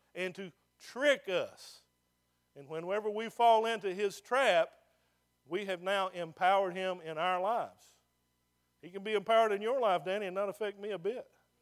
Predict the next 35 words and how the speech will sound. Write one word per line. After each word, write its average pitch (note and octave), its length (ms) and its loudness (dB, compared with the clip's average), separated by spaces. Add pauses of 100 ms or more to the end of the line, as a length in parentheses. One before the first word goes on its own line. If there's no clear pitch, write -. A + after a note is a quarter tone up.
(160)
I G#3 120 4
can F3+ 160 -6
see G3+ 180 -14
you G#3+ 180 -14
destroying F#3+ 520 -2
yourself. C3+ 440 -12 (1600)
Try E3+ 180 0
to F#3 60 -4
tell G3+ 160 -4
you G3 100 0
what G3+ 220 -2
truth G#3 280 -8
is, A3 280 -6
and F3+ 100 -14
then F3+ 80 -10
you'll F#3+ 180 -8
not, F#3+ 220 -2
it F#3 180 -8
goes F#3 180 -4
in F#3 80 -12
one G3+ 220 -6
ear G3+ 80 -6
and G#3 80 -6
out G3+ 160 -4
the G#3 180 -6
other. B2+ 200 -8 (2000)
Because D#3 440 -6
the C#3 80 -12
wrong F3 320 0
one F#3 380 -2 (120)
is C3+ 140 -18
now F3 240 -2
empowering E3 460 -4
your E3 220 -6
ears. C3+ 460 -10